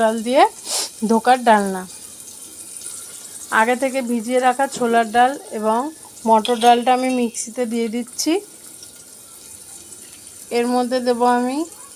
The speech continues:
আদা, দুটো কাঁচা লঙ্কা এবং সামান্য জিরে দিয়ে আমি এটা একটা স্মুথ পেস্ট তৈরি করে নেব।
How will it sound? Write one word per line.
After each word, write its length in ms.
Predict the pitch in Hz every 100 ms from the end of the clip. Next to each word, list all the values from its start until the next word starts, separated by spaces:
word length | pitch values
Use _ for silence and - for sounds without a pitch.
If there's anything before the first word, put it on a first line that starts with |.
| - - - - 220
আদা, 240 | 208 208 190 185 - - - - - - - - - - - - - - - - - - - - - - - - - -
দুটো 200 | 220 233 233
কাঁচা 240 | 226 220 240
লঙ্কা 320 | 233 226 - - - - - - - - - - - - 240
এবং 200 | 233 269 320 311 -
সামান্য 460 | 233 214 226 240 269 359 359 220 190
জিরে 340 | 214 226 202 185 - - - - - 202
দিয়ে 200 | 233 262 294
আমি 140 | 262 254 240
এটা 140 | 233 233
একটা 220 | - 262 320 320
স্মুথ 320 | - 254 302 311 269
পেস্ট 340 | 247 247 - - -
তৈরি 220 | 247 233
করে 240 | 208 208 190 190
নেব। 160 | 185